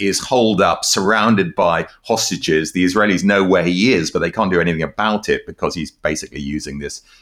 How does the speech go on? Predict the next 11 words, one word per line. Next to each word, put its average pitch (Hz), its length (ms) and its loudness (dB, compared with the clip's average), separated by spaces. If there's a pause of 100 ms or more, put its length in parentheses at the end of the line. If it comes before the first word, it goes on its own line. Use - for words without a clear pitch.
(100)
human 80 460 -2
shield. 80 520 0
So 87 220 2
to - 160 -8
do 117 140 2
some 101 180 -2
kind 92 160 -4
of - 80 -6
deal 95 240 2
that 82 140 -2
would 85 160 -8